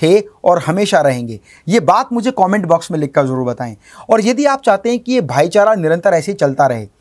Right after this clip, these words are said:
तो इस वीडियो को हिंदुस्तान हो या पाकिस्तान, ज़्यादा से ज़्यादा शेयर ज़रूर करें और कमेंट बॉक्स में अपना जवाब ज़रूर लिखें। स्वस्थ रहें, मस्त रहें। मैं डॉक्टर अमित माहेश्वरी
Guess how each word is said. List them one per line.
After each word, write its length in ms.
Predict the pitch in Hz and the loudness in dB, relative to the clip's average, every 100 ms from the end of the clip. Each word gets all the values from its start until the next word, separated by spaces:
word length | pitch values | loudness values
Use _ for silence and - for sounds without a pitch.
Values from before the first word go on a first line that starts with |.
| _ _ - | _ _ -4
तो 80 | |
इस 160 | 156 113 | -4 0
वीडियो 280 | 160 202 208 | 0 2 2
को 280 | 233 262 - _ - | 2 -2 -4 _ -6
हिंदुस्तान 500 | 170 226 262 269 262 | -2 0 0 0 0
हो 60 | 247 | 2
या 140 | 226 | 0
पाकिस्तान, 600 | 202 160 143 151 151 120 - _ - | 2 -2 -2 -2 -2 -2 -8 _ -10
ज़्यादा 340 | 127 165 202 247 | 0 2 4 2
से 40 | |
ज़्यादा 280 | 226 180 247 | 2 2 0
शेयर 460 | - - 254 269 | -2 -2 2 2
ज़रूर 280 | 165 143 131 - | 2 -2 -2 -6
करें 200 | 120 104 _ _ - | -12 -12 _ _ 0
और 200 | 214 - | 0 2
कमेंट 280 | 208 269 294 | 2 2 0
बॉक्स 340 | 185 170 - | 2 2 0
में 180 | 151 123 - _ - | -4 -4 -6 _ -4
अपना 260 | 165 196 | -2 0
जवाब 380 | 160 135 175 156 | 0 2 2 0
ज़रूर 360 | 110 135 139 123 | -4 -2 0 -2
लिखें। 280 | 113 - 113 _ _ - | -6 -14 -20 _ _ -10
स्वस्थ 340 | - 240 240 | 0 0 2
रहें, 260 | 254 226 247 - _ - | 0 0 -2 -8 _ -6
मस्त 280 | 139 202 - | -2 0 2
रहें। 300 | 214 208 214 _ _ - | 0 0 -8 _ _ -4
मैं 220 | 160 226 | 0 2
डॉक्टर 240 | 190 - | 2 0
अमित 240 | 180 170 170 | -2 -2 -2
माहेश्वरी 500 | 160 156 180 180 | -2 -2 -2 -2